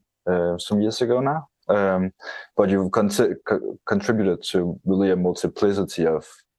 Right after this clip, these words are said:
of domains or activities in the, in the psychedelic sphere. Also been a co-organizer of the conference, uh, "Psychedelics Madness Awakening," which I think is probably still available online for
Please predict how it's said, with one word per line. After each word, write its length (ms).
of 160
domains 560
or 160
activities 800
in 180
the, 220
in 80
the 80
psychedelic 600
sphere. 280
Also 500
been 80
a 80
co-organizer 640
of 100
the 100
conference, 800
uh, 160
"Psychedelics 580
Madness 380
Awakening," 640
which 220
I 80
think 240
is 140
probably 400
still 240
available 440
online 420
for 40